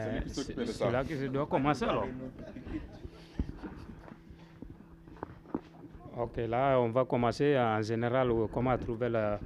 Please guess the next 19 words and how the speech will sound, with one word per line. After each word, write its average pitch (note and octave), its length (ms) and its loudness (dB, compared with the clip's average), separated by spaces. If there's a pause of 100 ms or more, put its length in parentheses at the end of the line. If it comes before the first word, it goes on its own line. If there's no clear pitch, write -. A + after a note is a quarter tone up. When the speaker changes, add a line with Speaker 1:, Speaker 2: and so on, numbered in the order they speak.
Speaker 2:
comment C3 340 -2
faire B2+ 160 0
la A#2+ 120 4
recherche A2+ 380 0
des A#2 100 0
bâtiments. A2 460 0 (1040)
Il B2+ 60 0
y - 20 6
a A2 60 4
certains D#3 340 10
liens, E3+ 340 12
c'est C#3 220 4
compliqué C#3 480 8
de, A#2+ 480 8
de B2 140 4
rentrer C3 340 6
dans B2+ 240 6
un B2+ 60 6
bâtiment. A2 420 4